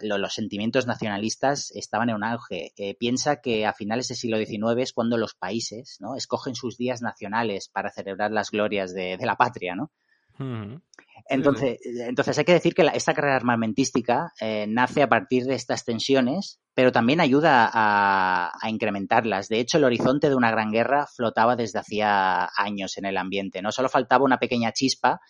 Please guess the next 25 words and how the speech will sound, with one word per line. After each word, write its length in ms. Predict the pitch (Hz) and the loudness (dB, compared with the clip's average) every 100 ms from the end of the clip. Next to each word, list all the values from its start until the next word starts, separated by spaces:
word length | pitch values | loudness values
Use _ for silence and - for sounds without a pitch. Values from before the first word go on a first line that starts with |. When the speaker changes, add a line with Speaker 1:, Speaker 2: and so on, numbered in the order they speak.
| - - | -20 -10
Speaker 1:
que 80 | - | -6
al 60 | 107 | -4
final 240 | 117 117 | -2 -4
fue 160 | - 120 | 0 0
el, 60 | |
el 240 | 113 113 107 | 0 0 -2
asesinato 560 | - - 104 107 113 | -4 -10 -8 -6 -4
de, 800 | 104 104 98 95 92 90 90 90 87 | -4 -2 -2 -4 -4 -4 -6 -8 -10
de 100 | 90 | -10
los 220 | 90 - | -10 -10
archiduques, 720 | 92 - 101 117 131 160 - - _ _ _ _ _ _ | -12 -10 -4 -4 -2 -4 -8 -18 _ _ _ _ _ _
para 460 | 123 117 113 107 104 | 0 4 4 4 2
desatar 360 | 113 123 120 | 0 -2 -2
el 120 | 110 107 | -2 -6
infierno. 420 | - 101 110 - - - - _ - - _ _ | -6 -4 -4 -8 -16 -20 -20 _ -20 -20 _ _
Speaker 2:
Claro, 220 | 190 175 - | -4 -2 -2
a 100 | 151 | -4
ver, 220 | 180 - - - | -4 -6 -12 -10
aquí 260 | 160 226 | -8 -10
estamos 320 | 233 269 220 | -10 -8 -4
hablando 400 | 208 202 208 160 | -4 -2 -2 -4
de 60 | 151 | -4
una 200 | 180 170 | -4 -6
chispa 420 | - 196 - 127 | -4 -6 -2 -4
que, 280 | - 113 - | -4 -8 -8